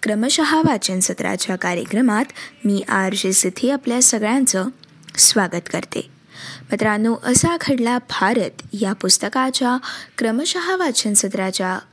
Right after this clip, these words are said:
कार्यक्रमामधून आपण एकोणीसशे चौऱ्याऐंशी या सालातील घटनांचा सविस्तर आढावा जाणून घेत आहोत. मित्रांनो,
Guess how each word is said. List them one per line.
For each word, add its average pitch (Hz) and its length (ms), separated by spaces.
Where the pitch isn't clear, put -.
कार्यक्रमामधून 240 960
आपण 214 380
एकोणीसशे 175 680
चौऱ्याऐंशी 226 640
या 302 180
सालातील 247 580
घटनांचा 185 680
सविस्तर 240 640
आढावा 254 360
जाणून 175 340
घेत - 260
आहोत. - 240
मित्रांनो, 196 460